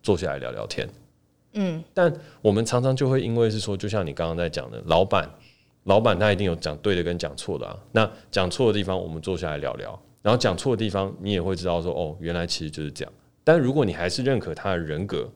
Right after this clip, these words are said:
Speaker 1: 哦，他是一个好人，他不会杀人放火，不会四处去干一些有的没有的事情，然后他的公司经营也正派，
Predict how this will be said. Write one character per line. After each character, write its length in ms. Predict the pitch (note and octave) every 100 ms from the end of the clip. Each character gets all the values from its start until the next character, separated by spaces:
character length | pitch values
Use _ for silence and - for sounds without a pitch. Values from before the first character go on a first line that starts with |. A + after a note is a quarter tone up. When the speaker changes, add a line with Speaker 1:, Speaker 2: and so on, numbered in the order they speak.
| _ _
Speaker 1:
哦， 120 | -
他 160 | D2+ F#2+
是 100 | G2
一 20 |
个 60 | E2+
好 140 | D#2+
人， 180 | C2 B1 - - - - -
他 120 | A2+
不 180 | F2+ F2+
会 440 | G2 G2+ F2+ D#2 - -
杀 180 | -
人 120 | F#2+ F2
放 220 | G#2 E2+
火， 240 | - - - _
不 160 | F#2+
会 160 | F#2+ G2
四 220 | F#2 -
处 180 | F#2 G2
去 160 | F2 F#2+
干 240 | - F2
一 40 | E2
些 220 | E2+ E2
有 160 | F2
的 100 | D#2+
没 80 | D#2+
有 100 | F2+
的 120 | E2
事 180 | D2+ -
情， 220 | D#2+ - - _ _ - - -
然 160 | F2
后 220 | F2+ G#2+ G2
他 160 | -
的 80 | C3
公 220 | G2+ G#2
司 140 | G2 G2
经 180 | G2+
营 80 | F#2+
也 100 | E2
正 240 | - F2+ C#2+
派， 240 | - D2